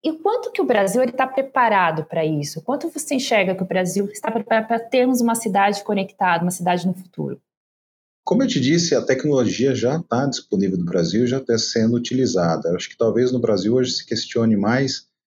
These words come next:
Speaker 2: é, em que grau a gente tá utilizando essa tecnologia e não se a tecnologia tá disponível,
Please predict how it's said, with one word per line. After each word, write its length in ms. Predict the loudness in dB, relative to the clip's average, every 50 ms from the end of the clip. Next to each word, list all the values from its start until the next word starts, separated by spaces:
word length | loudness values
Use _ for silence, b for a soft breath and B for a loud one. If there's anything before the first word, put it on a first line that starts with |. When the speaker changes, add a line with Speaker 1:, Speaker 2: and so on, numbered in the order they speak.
| _ _
Speaker 2:
é, 80 | 2 4
em 120 | 4 2
que 180 | 2 0 -2 0
grau 540 | 0 2 2 2 2 2 2 0 0 -4 _
a 80 | -2 0
gente 260 | 2 2 2 2 2
tá 80 | 2 0
utilizando 800 | 0 0 -2 -2 0 0 0 2 2 2 2 2 2 2 2 2
essa 180 | 0 0 -2
tecnologia 640 | _ -6 -2 0 0 2 2 2 0 0 0 2 2 2
e 60 | 2
não 380 | 2 2 2 2 2 2 0
se 180 | 0 -2 0 -2
a 60 | -2
tecnologia 560 | 0 0 -2 0 2 2 2 2 2 2 0
tá 200 | 0 0 0 0
disponível, 640 | 0 0 -4 -6 _ 0 2 2 2 2 0 -2 -4